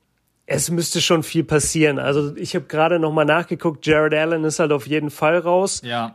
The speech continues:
Speaker 1: Ähm, ich weiß nicht, wie's mit Mobley aussieht. Spielt der mittlerweile wieder?
Speaker 2: Nee, das sieht auch, also Stand heute, was ich gelesen hab, auch nicht gut aus.
Speaker 1: Okay, dann
Speaker 2: Und dadurch ist die Frage beantwortet.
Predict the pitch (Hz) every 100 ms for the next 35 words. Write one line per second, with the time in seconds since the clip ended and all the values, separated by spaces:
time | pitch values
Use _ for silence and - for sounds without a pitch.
0 | - 139 139 139 175 175 170 160 165 156
1 | 147 175 190 185 190 190 185 - - 175
2 | 185 180 190 180 180 180 180 196 214 214
3 | _ _ _ _ 135 127 135 139 139 143
4 | 131 - 113 - 117 101 120 117 - 131
5 | 139 139 135 - 151 160 127 139 160 160
6 | 143 139 135 120 131 135 120 120 117 -
7 | - _ - 117 113 - 113 107 104 101
8 | - - _ _ _ _ _ _ - 127
9 | 127 156 143 123 139 139 139 135 135 139
10 | 139 131 123 123 117 117 117 110 110 110
11 | 101 -